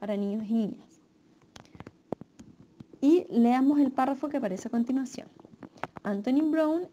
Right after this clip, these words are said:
es un autor e ilustrador de libros infantiles de origen inglés, galardonado con el premio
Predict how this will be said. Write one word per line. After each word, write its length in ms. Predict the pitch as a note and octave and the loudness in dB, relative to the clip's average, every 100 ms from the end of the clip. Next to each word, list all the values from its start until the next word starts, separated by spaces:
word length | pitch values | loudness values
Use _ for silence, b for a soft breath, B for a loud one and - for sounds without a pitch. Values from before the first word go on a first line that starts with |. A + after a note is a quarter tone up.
| - | -6
es 220 | C#4 C#4+ | -6 0
un 200 | C#4+ C4 - - - | 0 0 -6 -14 -4
autor 520 | G#3+ G#3+ C4 D4+ - | -4 -2 0 0 -2
e 140 | - E4+ | -2 0
ilustrador 560 | F4 E4 B3+ A3 A3+ | 0 -2 -4 -2 0
de 100 | B3 | -2
libros 400 | G#3+ G3+ G3 A3 | -2 -4 -6 -6
infantiles 720 | G#3 G#3 G#3 A3+ G3 G3 C#4+ - B B - | -6 -6 -6 -6 -4 -4 -6 -8 B B -4
de 100 | G3 | -2
origen 360 | G3 - A3+ | -2 -4 0
inglés, 500 | B3 C#4 D#4 E4 - b b - | 2 2 2 -2 -6 b b -4
galardonado 760 | G#3+ G3+ G3 F#3+ G3 A3+ C4+ | -2 -2 -4 -4 -4 -2 -2
con 140 | C4+ A3+ | -2 -2
el 220 | G3 F#3 | -2 -8
premio 420 | - G#3 A3+ | -6 -2 2